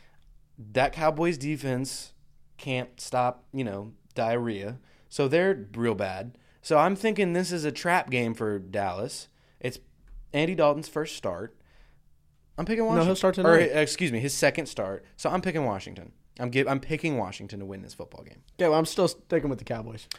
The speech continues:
Speaker 1: I don't think that, I, yeah, I'm picking Washington as, off a hunch. Uh, Packers, Texans, I think the Packers win this game and by a good margin because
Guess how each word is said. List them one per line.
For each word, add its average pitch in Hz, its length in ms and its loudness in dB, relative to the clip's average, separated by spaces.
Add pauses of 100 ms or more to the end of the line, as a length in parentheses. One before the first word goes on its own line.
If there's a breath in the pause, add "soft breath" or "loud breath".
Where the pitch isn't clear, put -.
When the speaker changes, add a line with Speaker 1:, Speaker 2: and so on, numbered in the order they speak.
(160 loud breath)
Speaker 1:
I 170 120 10
don't 220 120 8
think 196 140 4
that, 165 100 6
I, 156 100 8
yeah, 147 240 8
I'm 113 100 2
picking 135 280 2
Washington 107 640 0 (100)
as, 104 180 -2
off 98 240 -2
a 95 80 -4
hunch. - 380 -18 (520 soft breath)
Uh, 117 200 6
Packers, 139 500 2 (180)
Texans, 147 580 -2
I 131 60 0
think 127 160 -4
the 110 60 -4
Packers 110 360 -2
win 104 140 -6
this 101 140 -8
game 101 220 -6
and 98 120 -6
by 104 140 2
a 98 100 0
good 101 280 -4
margin 104 420 -4
because 101 440 -6